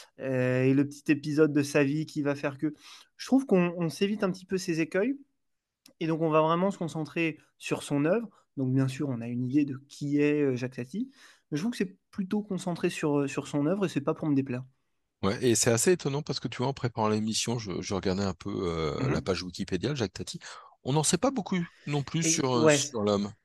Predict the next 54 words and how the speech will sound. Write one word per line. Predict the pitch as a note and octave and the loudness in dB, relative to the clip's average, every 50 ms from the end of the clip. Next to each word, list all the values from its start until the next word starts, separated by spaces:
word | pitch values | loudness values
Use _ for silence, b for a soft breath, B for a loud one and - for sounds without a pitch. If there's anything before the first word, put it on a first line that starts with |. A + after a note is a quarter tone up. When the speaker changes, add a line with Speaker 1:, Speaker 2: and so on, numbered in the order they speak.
| - - | -14 -6
Speaker 2:
Tu | - A2 | -2 2
vois, | G#2+ A2+ C#3+ D#3 | 2 2 2 2
on, | C3+ A#2 G#2+ G#2 G#2 G2+ F#2+ F2 - | 2 2 2 2 2 2 0 -2 -2
on | F2 | -2
voit | E2 F2 D#2 | 0 0 0
un | C#2+ - | 0 0
peu | - - | 0 -2
son | - - D2+ | -2 -2 0
enfance, | A#1+ A#1 - - - F#2+ G2+ G2+ G2+ - | -4 -4 -4 0 2 4 4 4 4 2
rapidement | - D#2+ D2+ - D2+ C#2 D#2+ F#2 | 0 -2 -4 -4 -6 -6 -4 -4
ses | - - E2+ | -2 -2 -4
parents, | - C#2+ C#2 D2 F2+ A2+ B B B B B B B B B B - | -2 -2 0 0 0 -2 B B B B B B B B B B -2
mais | G2+ G#2 G#2+ G#2+ | 2 4 4 4
sur, | G#2+ - - A#2 G#2 F#2 F2+ | 4 2 2 2 2 4 4
euh, | F#2 F2+ F2 B B B B B _ - | 4 4 2 B B B B B _ -4
qui | - - | 0 2
il | B2+ A#2 | 6 6
était, | A#2 A2+ - A2+ A#2 A3 - _ - - - | 6 6 6 4 4 4 0 _ -18 -14 -8
euh, | G2+ G2 F#2+ F#2+ F#2 F2+ F2+ F2+ F2+ F2 F2 F2 E2+ E2 E2 E2 E2 E2+ E2 E2 D#2+ - - | -4 -2 -2 0 0 0 0 0 0 -2 -2 -4 -4 -6 -6 -8 -8 -8 -8 -10 -10 -4 -2
voilà, | D2+ C2 A1+ B1 E2 - - D#2+ | 0 2 2 4 2 2 2 0
il | D2 D#2 E3+ - | -2 -2 -2 0
est | |
Speaker 1:
Ça | - - | 2 4
Speaker 2:
mort | G3 A3 | 4 4
dans | G3+ G3 | 4 2
le | F3+ | 0
Speaker 1:
participe | |
Speaker 2:
dixième | - - B3 G#3 G#3 A3 G#3 | 2 2 2 6 6 6 6
Speaker 1:
un | |
peu | F#3 F#3+ A#3+ A#3+ A#3+ G3 | 6 6 6 4 4 4
Speaker 2:
arrondissement. | |
Speaker 1:
du, | F#3+ F#3 F3+ E3 E3 E3 D#3+ D#3 D3+ D3 D3 C#3+ C#3+ C#3 C3+ C3+ C3 b b b b b b b b b b b b b b - | 4 4 6 6 6 6 4 4 4 4 4 4 2 0 -2 -4 -10 b b b b b b b b b b b b b b -14
de | - - D#3 D3+ D#3 | -12 -4 2 4 8
la | D#3+ E3+ E3+ | 10 10 10
légende, | F3 F#3+ G3 F3+ F#3+ F3+ F3+ F#3 E3+ | 10 8 8 10 8 8 8 8 6
j'ai | D3+ D3+ | 6 6
envie | D3 D3 C#3+ | 4 4 4
de | |
dire, | C#3+ D#3 D#3+ E3 D#3+ | 4 4 4 4 4
à | C#3+ C#3 C3+ C#3 C3+ | 2 0 -2 -4 -4
ce | C3 - | -4 -4
côté | - D#3 D3 C#3+ - E3 E3 | 0 0 0 2 4 4 4
un | E3 D#3 C#3+ | 4 2 0
petit | - - C3+ | -4 -6 -10
peu, | C3 - D3+ | -6 -2 0
euh, | D3+ D3+ D3+ D3 D3 C#3 C3+ C3+ C3+ C3 C3+ C#3 | 2 4 4 4 4 4 4 4 4 2 2 0
hors | C3+ C3+ - - | 0 -2 -6 -4
cadre | - D3 D3 D#3 D#3+ D3 C3+ C3 | -2 0 2 2 0 0 -2 -2
dont | C3 B2+ | -4 -6
je | C3 - | -6 -4
parlais | C#3 C3+ C3+ C3+ | -4 -2 -2 -4
tout | C3+ - C3+ C3+ | -6 -8 -4 -2
à | C#3 C#3+ | 0 2
l'heure. | E3 G3+ B3 | 2 0 0